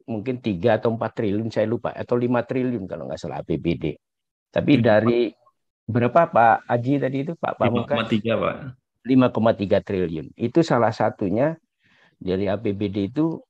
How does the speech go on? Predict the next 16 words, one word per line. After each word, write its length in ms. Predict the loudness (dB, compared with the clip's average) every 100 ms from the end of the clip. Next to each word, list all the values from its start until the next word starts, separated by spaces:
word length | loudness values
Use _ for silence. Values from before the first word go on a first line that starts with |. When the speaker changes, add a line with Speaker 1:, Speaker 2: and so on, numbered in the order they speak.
| _
Speaker 1:
eh, 320 | -2 -2 -2
adalah 400 | -4 -2 -2 -2
bagi 320 | -4 -4 -2 -2
hasil 240 | -2 -2
migas. 560 | -2 -4 -8 -10 -18 -6
Dan 200 | -2 2
Speaker 2:
Yes. 40 |
Speaker 1:
bagi 240 | 2 4
hasil 320 | 2 4 2 4
migasnya, 640 | 4 2 0 -2 -8 -8 _ _ _ _ _ _
itu 160 | -6 -2
saya 160 | 0 0
pengen 320 | 2 2 2
tunjukkan 540 | 2 2 0 2 0
di 120 | 0 -4
sini, 340 | -6 -8